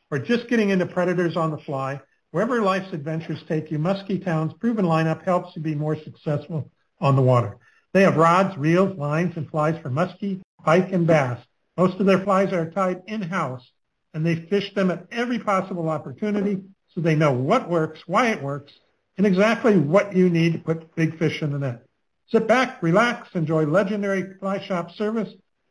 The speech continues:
and let them know if there's anything that they can ever help you with. Next time you think of muskie, go to Muskie Town. That's muskie town dot com, or call them at seven six three, three one two,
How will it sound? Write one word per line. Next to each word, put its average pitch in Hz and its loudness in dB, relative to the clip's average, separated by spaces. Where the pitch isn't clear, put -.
and 160 2
let 247 2
them 233 2
know 202 4
if - -4
there's 160 -6
anything 185 -2
that 165 -2
they 160 -4
can 151 -4
ever 151 -2
help 139 -2
you 131 -4
with. 110 -12
Next 185 2
time 214 4
you 202 2
think 208 2
of 196 2
muskie, 240 0
go 233 4
to 202 6
Muskie 214 0
Town. 127 -4
That's 147 -10
muskie 208 0
town 196 4
dot 180 0
com, 151 -4
or 147 -6
call 214 6
them 185 4
at 165 -2
seven 190 2
six 185 -6
three, 202 0
three 185 2
one 175 0
two, 196 0